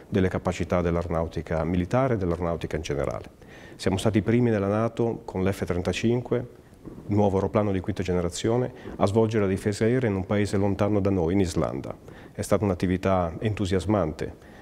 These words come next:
eh, dalla quale abbiamo ricevuto apprezzamento da tantissimi paesi. Abbiamo impegnato non soltanto l'F trentacinque, ma tutte le nostre capacità in casa e all'estero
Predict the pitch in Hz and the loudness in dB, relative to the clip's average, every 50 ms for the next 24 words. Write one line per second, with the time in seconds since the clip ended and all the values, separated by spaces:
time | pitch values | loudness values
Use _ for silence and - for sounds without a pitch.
0 | - - - 95 95 95 95 95 92 92 92 - 107 107 104 101 92 98 98 98 | -18 -12 -10 -6 -6 -4 -2 0 2 2 2 2 2 2 4 2 2 2 0 0
1 | 95 95 92 - - 85 101 107 104 - - 98 85 87 92 - - 98 - - | 0 -2 -2 -4 -4 -2 0 -2 -2 -2 -2 0 0 -2 -2 -4 -6 -4 0 0
2 | 107 95 - - 92 101 104 101 - 101 87 90 87 - 87 85 90 85 - - | 0 0 0 -2 0 0 0 0 0 0 0 0 0 -2 -2 -2 -2 -4 -4 -4
3 | 78 73 71 - 69 55 55 57 - - - - - - - - - - - - | -4 -4 -2 -2 -4 -4 -6 -8 -12 -14 -16 -18 -20 -20 -20 -20 -20 -20 -10 -4
4 | - 95 101 107 107 107 98 - 95 104 113 113 120 117 - 104 101 98 90 - | 0 2 2 4 4 2 0 0 0 0 0 0 0 -2 -2 -2 -2 -2 -2 -2
5 | 98 87 - 110 110 120 113 - - 98 95 92 - 90 92 95 90 - 87 - | -2 -2 0 2 2 2 2 2 2 2 2 2 0 -2 -2 -2 -2 -4 -4 -2
6 | - 95 90 90 - 90 85 92 95 - 123 117 - 110 98 101 104 101 - 98 | -2 -2 -2 -2 -2 -2 -2 -2 -2 -2 -2 -2 0 2 2 2 2 0 0 -2
7 | - 90 - 92 85 - 98 87 - 95 90 - - 90 95 92 - - 107 107 | -4 -2 -2 -4 -4 -4 -4 -2 0 0 0 -2 -2 -4 -6 -4 -2 0 2 2
8 | 110 107 - 98 85 82 82 85 104 113 - - - 127 117 113 113 | 2 2 0 0 0 0 2 2 2 0 0 0 0 0 0 0 0